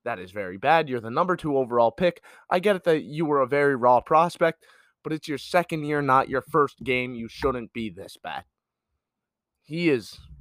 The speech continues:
really, really bad. That's no secret. And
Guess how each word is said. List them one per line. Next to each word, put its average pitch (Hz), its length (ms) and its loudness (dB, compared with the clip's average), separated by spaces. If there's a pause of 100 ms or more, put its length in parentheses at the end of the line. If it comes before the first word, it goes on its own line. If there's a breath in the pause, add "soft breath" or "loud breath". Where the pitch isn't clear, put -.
(100)
really, 180 760 -2
really 123 280 -4
bad. 87 260 -14
That's 110 360 -12
no 117 220 -12
secret. - 380 -18 (1400)
And 190 540 -4